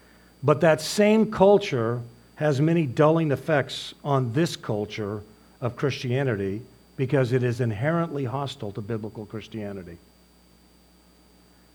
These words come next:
And having inva-, it's ingar-, invaded unguarded Christian lives and the life of the church. So when you talk about me first, it's many times no different in a church. And we talk about, you know,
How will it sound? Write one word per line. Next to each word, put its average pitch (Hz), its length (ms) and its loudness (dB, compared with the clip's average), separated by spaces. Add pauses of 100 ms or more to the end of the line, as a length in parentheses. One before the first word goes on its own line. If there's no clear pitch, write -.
(220)
And 131 140 2
having 143 300 6
inva-, 135 360 4
it's 143 220 0
ingar-, 151 480 2
invaded 139 540 2
unguarded 135 540 -2
Christian 131 400 -8
lives 107 380 -6
and 104 100 -10
the 104 60 -8
life 110 280 -6
of 101 80 -12
the 92 60 -14
church. - 480 -18 (1040)
So - 180 -2
when 131 140 2
you 127 80 0
talk 175 260 4
about 160 360 4
me 165 220 2
first, 143 460 2
it's - 220 -10 (300)
many 135 200 -4
times 127 320 -4
no 127 100 -2
different 120 360 -6
in - 20 -8
a 95 80 -12
church. - 420 -8 (1700)
And 110 80 -10
we 110 80 -6
talk 143 300 2
about, 131 380 2
you 135 100 0
know, 127 340 0